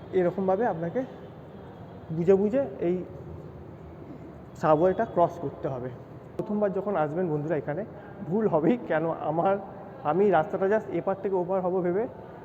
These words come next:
এখানে ঢুকেছিলাম, তো কোন দিকে যে থেকে বেরিয়েছি আমি নিজেই বুঝতে পারছি না। Actually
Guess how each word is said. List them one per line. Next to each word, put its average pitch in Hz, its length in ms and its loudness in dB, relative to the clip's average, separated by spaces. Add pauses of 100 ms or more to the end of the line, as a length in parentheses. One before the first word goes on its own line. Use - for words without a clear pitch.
(160)
এখানে 185 240 2
ঢুকেছিলাম, 156 500 0 (280)
তো 190 80 4 (120)
কোন 196 220 4
দিকে 226 180 4
যে 226 100 6 (200)
থেকে 226 160 2
বেরিয়েছি 202 360 2
আমি 214 120 4
নিজেই 190 260 4
বুঝতে 156 240 2
পারছি 139 260 0
না। 147 80 -4 (340)
Actually 214 400 0